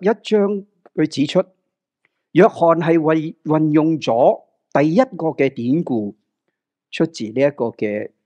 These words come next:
以西結書嘅四十八章三十一到三十四節，並且梳理咗以西結書嘅作者，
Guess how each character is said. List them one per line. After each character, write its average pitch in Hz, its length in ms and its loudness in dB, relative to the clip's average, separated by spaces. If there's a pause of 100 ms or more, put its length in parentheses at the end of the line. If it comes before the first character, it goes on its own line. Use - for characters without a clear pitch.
(240)
以 123 160 2
西 175 120 -2
結 180 100 2
書 139 460 -6
嘅 117 160 -2
四 123 160 -4
十 110 140 -12
八 107 260 -10
章 139 540 -4 (160)
三 131 320 -8
十 139 180 -8
一 104 60 -6 (240)
到 104 180 -8
三 117 340 -6
十 - 140 -12 (120)
四 - 160 -12
節， 90 380 -12 (1400)
並 180 180 4
且 180 260 2
梳 185 460 0
理 160 200 4
咗 156 360 0 (920)
以 131 180 2
西 226 140 0
結 160 240 -2
書 - 560 -4
嘅 107 200 -4
作 117 280 -6
者， 95 300 -10